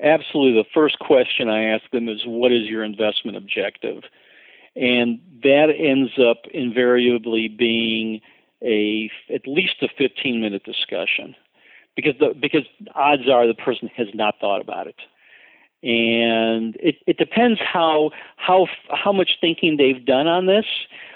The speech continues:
but they'll usually say something like, I've had people say everything from, "Well, I just wanna make sure that I'm, you know, at least cash flow neutral on it,"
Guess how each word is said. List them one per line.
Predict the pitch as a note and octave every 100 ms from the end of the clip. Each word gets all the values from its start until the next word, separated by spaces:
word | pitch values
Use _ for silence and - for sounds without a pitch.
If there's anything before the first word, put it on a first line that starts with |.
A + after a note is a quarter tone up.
| - _
but | D#3+ D#3+ -
they'll | E3+ D#3+
usually | F3 G#3+ G3+ F#3 D#3+ D3+ D3 - -
say | D3 D3+ C#3 -
something | D3 D3 D3 C#3 C3+ C3+
like, | B2+ B2+ B2+ B2 B2 B2 - - - - - _ _
I've | D#3+ F#3
had | F#3+ -
people | D#3 C#3 -
say | C3
everything | C3 B2+ C#3 B2 A#2+
from, | - B2 A#2
"Well, | C3+ C#3+ C#3+ C#3
I | D3
just | D3+ -
wanna | C#3+ C3+
make | B2+ A#2
sure | - C3
that | A#2+ A2+
I'm, | A2 A2 A2
you | A2+
know, | G#2+ - -
at | C#3
least | C#3+ - -
cash | C3 A#2+ - -
flow | C3 A#2 A2+
neutral | A2+ A#2 G#2+ A2 F#2
on | E2+ E2
it," | F2+